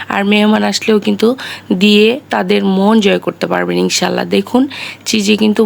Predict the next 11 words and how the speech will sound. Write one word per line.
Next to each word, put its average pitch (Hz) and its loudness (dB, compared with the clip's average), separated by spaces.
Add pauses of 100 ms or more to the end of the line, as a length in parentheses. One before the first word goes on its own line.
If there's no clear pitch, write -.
(140)
ভরপুর 185 0 (120)
টইটুম্বুর। 180 0 (540)
আর 190 -2 (160)
একটা 262 -4
কথা, 254 -2 (540)
সেটা 233 0
হচ্ছে 247 0
গিয়ে 233 2 (460)
ধরেন 214 2 (260)
এটা 214 0
আপনারা 202 0